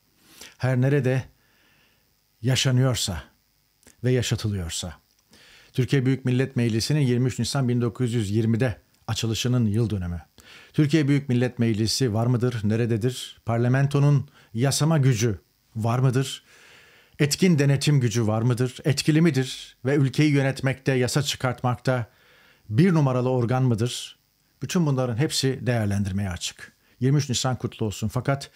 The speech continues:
içi boşaltılmış değerlerle, Cumhuriyet değerleriyle bir yirmi üç Nisan bayramına daha girdik. Bugün manşetin gündeminde sadece yirmi üç Nisan yok elbette. Yirmi üç Nisan'da çocuklar, çocukların durumu, buna bakacağız.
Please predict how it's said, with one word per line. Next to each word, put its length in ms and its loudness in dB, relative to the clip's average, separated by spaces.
içi 260 0
boşaltılmış 800 -2
değerlerle, 680 2
Cumhuriyet 540 0
değerleriyle 760 0
bir 180 2
yirmi 320 0
üç 140 -4
Nisan 320 -2
bayramına 420 0
daha 280 -2
girdik. 500 -4
Bugün 240 4
manşetin 460 2
gündeminde 720 2
sadece 600 0
yirmi 240 2
üç 120 -4
Nisan 240 0
yok 200 2
elbette. 600 -2
Yirmi 240 2
üç 100 -2
Nisan'da 360 0
çocuklar, 600 0
çocukların 520 0
durumu, 420 0
buna 180 0
bakacağız. 640 -4